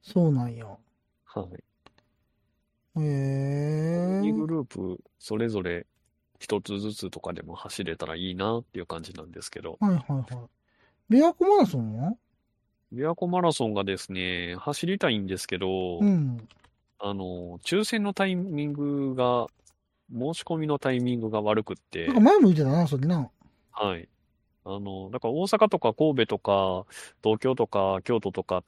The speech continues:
Speaker 2: て、
Speaker 1: うん。
Speaker 2: あの、規模がでかいので、
Speaker 1: うん。
Speaker 2: 申し込みも早くって、
Speaker 1: うんうんうん。
Speaker 2: で、抽選発表まで時間があって、
Speaker 1: うんうんうん。
Speaker 2: で、これ待ってる間に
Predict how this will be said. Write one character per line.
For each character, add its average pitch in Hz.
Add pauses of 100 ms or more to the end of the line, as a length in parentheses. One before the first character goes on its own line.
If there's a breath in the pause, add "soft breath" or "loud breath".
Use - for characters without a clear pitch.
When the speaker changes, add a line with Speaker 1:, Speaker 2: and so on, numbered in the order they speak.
(120)
Speaker 2:
て、 92
Speaker 1:
う 196
ん。 147
Speaker 2:
あ 104 (160)
の、 90 (840)
規 214
模 196
が 98
で 101
か 98
い 87
の 82
で、 87
Speaker 1:
う 196
ん。 147
Speaker 2:
申 170
し -
込 190
み 185
も 175
早 160
く -
っ 92
て、 87 (400)
Speaker 1:
う 214
ん -
う 190
ん -
う -
ん。 151
Speaker 2:
で、 151
抽 180
選 143
発 185 (160)
表 156 (120)
ま 107
で 90 (240)
時 117
間 101
が 90
あ 80
っ - (160)
て、 90
Speaker 1:
う 202
ん 202
う -
ん 147 (920)
う 147
ん。 143
Speaker 2:
で、 156 (800 soft breath)
こ 180
れ 180
待 120
っ -
て 120
る 135
間 147
に 135